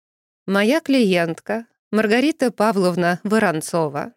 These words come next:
ваша троюродная бабка, недавно отошла в мир иной».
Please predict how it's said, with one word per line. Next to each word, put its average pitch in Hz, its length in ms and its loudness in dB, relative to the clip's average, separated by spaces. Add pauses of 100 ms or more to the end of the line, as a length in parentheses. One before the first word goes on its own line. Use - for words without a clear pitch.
(120)
ваша 247 240 -2
троюродная 185 680 0
бабка, 156 520 -4 (440)
недавно 311 400 2
отошла 240 400 -2
в 220 40 -2
мир 208 240 0
иной». 147 420 -6